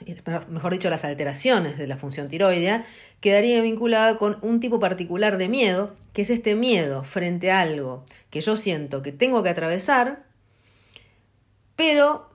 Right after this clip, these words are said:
que no me siento ni suficientemente maduro para hacerlo, ni con un entorno que me acompañe. Y este tipo de miedo se asocia entonces a las alteraciones de la glándula tiroides. Y vamos a ver que si queremos estudiar el as-, el, el afecto miedo, nos encontramos con dos variantes del miedo,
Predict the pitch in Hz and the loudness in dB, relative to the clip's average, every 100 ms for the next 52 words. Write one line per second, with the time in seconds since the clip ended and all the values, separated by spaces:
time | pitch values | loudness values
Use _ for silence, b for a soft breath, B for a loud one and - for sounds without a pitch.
0 | _ - 208 220 254 247 233 185 180 180 | _ -4 0 2 2 2 2 0 0 0
1 | 190 190 - 190 277 330 294 294 277 262 | 0 -2 -4 -2 0 0 0 0 -2 0
2 | 269 302 277 277 285 330 311 302 339 339 | 0 0 0 0 0 0 0 -2 -4 -4
3 | 214 247 240 226 220 202 208 208 190 165 | -4 -2 0 2 2 0 0 0 -2 -4
4 | 156 151 147 135 123 135 127 - 160 240 | -6 -6 -8 -8 -8 -8 -12 -12 -4 -2
5 | 302 - 254 269 - 254 247 269 269 254 | -2 -6 -8 -8 0 0 0 -2 -2 0
6 | 254 285 - - 170 170 202 196 190 190 | 0 -4 -12 -10 -8 -4 -6 -4 -4 -4
7 | 190 202 214 226 - b b - 185 190 | -4 -4 -4 -4 -6 b b -2 -2 -2
8 | 156 151 147 170 175 175 147 143 156 151 | -4 -6 -6 -6 -6 -4 -6 -6 -6 -6
9 | 143 139 135 127 127 127 - 196 277 269 | -8 -8 -8 -8 -10 -12 -4 -2 0 2
10 | 254 254 247 254 B B B B _ - | 4 4 2 -2 B B B B _ -8
11 | 170 165 160 160 - - 156 202 233 220 | -6 -6 -8 -10 -12 -8 -4 -2 -2 -2
12 | 208 226 202 185 - 160 - 165 156 220 | 0 0 0 -2 -6 -10 -8 -8 -6 -6
13 | 214 226 247 247 220 220 190 185 170 175 | -2 -2 0 0 0 0 -2 -4 -6 -4
14 | 202 233 233 175 190 214 190 190 220 190 | -2 -2 -2 -4 -2 -2 0 0 2 0
15 | 151 139 135 131 135 135 131 127 131 | -2 -8 -10 -10 -8 -8 -8 -10 -10